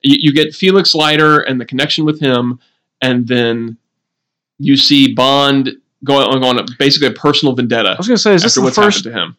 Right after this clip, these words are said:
Speaker 2: this is the first one where he has his license to kill revoked.
Speaker 1: Yeah.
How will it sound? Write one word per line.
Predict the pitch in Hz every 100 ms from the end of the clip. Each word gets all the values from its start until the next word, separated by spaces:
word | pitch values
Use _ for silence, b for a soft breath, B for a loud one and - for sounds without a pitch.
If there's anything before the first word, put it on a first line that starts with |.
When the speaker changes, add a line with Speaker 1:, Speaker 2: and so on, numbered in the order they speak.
| _ 160
Speaker 2:
this | 170
is | 226
the | 185
first | 202 185 -
one | 175 180
where | 151
he | 127 156 139 - -
has | 143 165
his | 143
license | 131 156 160 131
to |
kill | - 165
revoked. | 127 101 143 - 143
Speaker 1:
Yeah. | 160 104